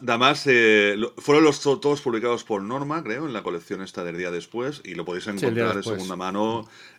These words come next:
Speaker 1: en un montón de sitios. De hecho, Niñatos, eh, justamente, eh, es una, es lo que decís, es un, es un cómic que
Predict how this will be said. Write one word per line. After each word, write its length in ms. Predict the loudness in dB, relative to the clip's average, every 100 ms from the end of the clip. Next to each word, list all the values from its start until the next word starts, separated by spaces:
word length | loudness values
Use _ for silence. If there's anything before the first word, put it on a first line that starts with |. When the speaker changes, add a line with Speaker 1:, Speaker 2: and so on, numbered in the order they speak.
| -6
Speaker 1:
en 80 | -2
un 80 | 0
montón 260 | 0 0
de 60 | -2
sitios. 280 | -2 0 0 -4 -16
De 100 | -2 0
hecho, 140 | 2
Niñatos, 600 | 0 2 2 4 2 0 -8 -8
eh, 140 | -8
justamente, 580 | -10 -12 -8 -8 -8 -4
eh, 1000 | -2 -2 -2 -4 -6 -10 -14 -18 -18 -16
es 120 | -10
una, 180 | -8 -8
es 260 | -8 -12 -10
lo 120 | -6
que 80 | -4
decís, 360 | -4 -4 -4
es 100 | -8
un, 220 | -12 -12 -12
es 160 | -12
un 120 | -12 -6
cómic 300 | -4 -4 -2
que 300 | 0 0